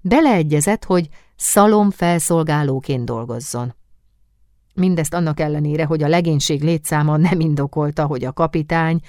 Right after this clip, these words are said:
az első tiszt és a hajómérnök külön szalomban étkezzen.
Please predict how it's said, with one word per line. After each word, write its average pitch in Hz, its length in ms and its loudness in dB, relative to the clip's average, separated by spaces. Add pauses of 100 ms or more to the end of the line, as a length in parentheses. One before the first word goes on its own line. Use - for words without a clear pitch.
(160)
az 139 160 -8
első 160 380 -2
tiszt 151 300 -6
és 151 140 -2
a 135 60 -4
hajómérnök 151 720 0
külön 127 360 0
szalomban 123 560 -4
étkezzen. 127 680 -8